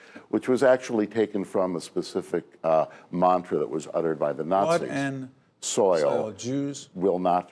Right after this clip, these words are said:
Speaker 1: replace
Speaker 2: And this
Speaker 1: us.
Speaker 2: was a group of white supremacists who were marching in Charlottesville.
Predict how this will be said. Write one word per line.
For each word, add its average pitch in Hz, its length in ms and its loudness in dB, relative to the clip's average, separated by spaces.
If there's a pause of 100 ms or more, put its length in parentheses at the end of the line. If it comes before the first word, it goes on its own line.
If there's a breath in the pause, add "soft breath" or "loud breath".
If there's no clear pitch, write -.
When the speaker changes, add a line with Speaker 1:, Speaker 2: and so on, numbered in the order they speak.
(120)
Speaker 1:
replace - 460 -4
Speaker 2:
And 127 140 -6
this 160 140 -4
Speaker 1:
us. - 40 -6
Speaker 2:
was 170 120 -6
a 165 40 -6
group 131 460 -4
of 110 600 -4 (140)
white 131 400 -2
supremacists 113 1040 -4 (100)
who 117 480 0 (380 soft breath)
were 120 100 -2
marching 120 540 -4
in 117 120 -4
Charlottesville. 107 920 -4